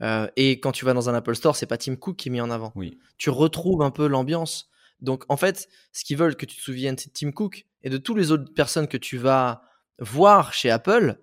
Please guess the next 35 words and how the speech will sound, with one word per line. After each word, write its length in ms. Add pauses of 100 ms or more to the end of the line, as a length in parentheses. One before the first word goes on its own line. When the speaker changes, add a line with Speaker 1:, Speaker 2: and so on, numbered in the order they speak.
(240)
Speaker 1:
ou 140
avec 120
lesquelles 200
tu 140
vas 60
pouvoir 360
interagir, 720
euh, 160
que 80
ce 80
soit 160
à 20
travers 280
un 80
contenu 280
vidéo 420
ou 120
directement 420
en 60
magasin. 520 (520)
Ils 80
veulent 100
juste 220
que 240
ces 200
gens-là 280
incarnent 500 (200)
les 140
valeurs 220
d'Apple 440 (300)
et 80
ce 80
qu'incarne 420
Tim 160
Cook. 360